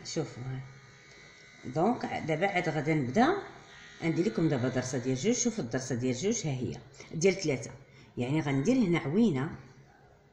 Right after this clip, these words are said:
ها هي عوينة، وغنهبط هنا بالحبيك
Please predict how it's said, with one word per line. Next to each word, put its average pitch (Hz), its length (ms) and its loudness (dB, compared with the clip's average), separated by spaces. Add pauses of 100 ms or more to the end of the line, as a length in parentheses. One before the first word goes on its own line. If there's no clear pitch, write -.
(1080)
ها 139 80 -8
هي 117 160 -4
عوينة، 131 420 -2 (460)
وغنهبط 190 600 0
هنا 247 300 0 (300)
بالحبيك - 640 -6